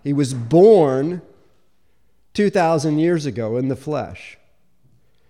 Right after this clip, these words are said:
But that birth in the eternal purpose was before all of mankind. There was a point in eternity's past, if you can, uh, let slide the fact that there is no beginning and end to eternity, right? But there's a point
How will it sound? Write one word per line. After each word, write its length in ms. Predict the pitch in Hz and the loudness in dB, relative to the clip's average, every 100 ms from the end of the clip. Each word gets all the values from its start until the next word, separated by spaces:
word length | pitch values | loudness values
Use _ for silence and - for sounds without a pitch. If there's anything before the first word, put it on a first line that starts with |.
| _ _ _ | _ _ _
But 160 | 131 160 | -8 -4
that 300 | 165 170 127 | -4 -4 -2
birth 440 | 170 160 - - | 0 0 -4 -8
in 180 | 156 139 | -4 -2
the 100 | 131 | -2
eternal 460 | 117 - 156 143 113 | -4 -4 -2 -2 -4
purpose 540 | 165 147 120 98 - | -6 -6 -8 -10 -8
was 220 | 120 107 | -8 -8
before 540 | 101 123 - 113 107 - | -8 -10 -8 -10 -10 -12
all 420 | - 120 127 139 135 | -12 -10 -8 -8 -8
of 80 | |
mankind. 380 | 120 113 104 117 - - _ - | -8 -8 -10 -12 -16 -20 _ -10
There 240 | 127 143 | -6 -4
was 160 | 165 170 | -4 -6
a 40 | |
point 580 | 165 202 147 120 160 - _ _ _ - | -10 -6 -6 -6 -10 -16 _ _ _ -10
in 160 | 143 | -6
eternity's 640 | 135 127 147 151 160 185 - | -6 -4 -4 -4 -4 -8 -10
past, 580 | 160 135 110 113 135 135 | -10 -8 -10 -12 -14 -14
if 140 | 117 | -10
you 100 | 127 | -8
can, 360 | 139 123 120 113 _ _ _ _ | -6 -6 -6 -10 _ _ _ _
uh, 260 | 120 123 110 - - | -10 -8 -10 -14 -10
let 380 | 123 160 - | -6 -6 -8
slide 420 | - 175 151 160 156 | -12 -4 -2 -2 -4
the 80 | |
fact 320 | 139 147 139 - | -6 -6 -6 -8
that 180 | 135 | -8
there 180 | 139 135 | -4 -2
is 160 | 151 151 | -2 0
no 160 | 156 143 | -2 -2
beginning 440 | 143 151 151 147 | -2 0 0 0
and 80 | 139 | 0
end 220 | 147 151 | 0 0
to 100 | 139 | 0
eternity, 600 | 127 135 156 135 110 123 | 0 -2 -2 -2 -4 -6
right? 400 | 123 123 131 143 | -4 -4 -4 -4
But 140 | 139 127 | -8 -4
there's 240 | 147 131 | -2 -2
a 100 | 131 | -6
point 580 | - 180 185 160 170 | -6 -4 -2 -2 -4